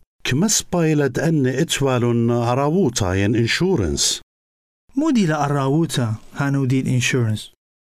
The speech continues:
Speaker 1: أراووتا ين إنشورنس، خسوس جارة إيلي إيمن برقت خكمايوتا تزوزي،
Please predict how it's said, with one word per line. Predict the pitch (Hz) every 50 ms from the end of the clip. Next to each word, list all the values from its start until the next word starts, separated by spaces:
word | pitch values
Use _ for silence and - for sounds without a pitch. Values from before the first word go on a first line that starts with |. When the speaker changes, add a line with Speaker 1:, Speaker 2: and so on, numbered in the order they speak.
| _ _ _ _ _ _ - - -
Speaker 1:
أراووتا | 139 139 143 143 151 196 233 247 - - 107 104 98
ين | 101 110 120 120 117
إنشورنس، | 123 123 117 - - 214 226 208 139 107 95 87 - - - - - _ _ _ -
خسوس | - - 139 117 - - 139 110 98
جارة | 87 - 180 208 214 233
إيلي | 208 156 180 185 170 143 139 139 135 139 131 127
إيمن | 131 131 127 123 127 123 117 123 -
برقت | 180 202 180 143 143
خكمايوتا | - - 151 127 - - 131 135 127 131 156 156 123 - 131
تزوزي، | 107 87 - 190 196 135 90 87 87 78 71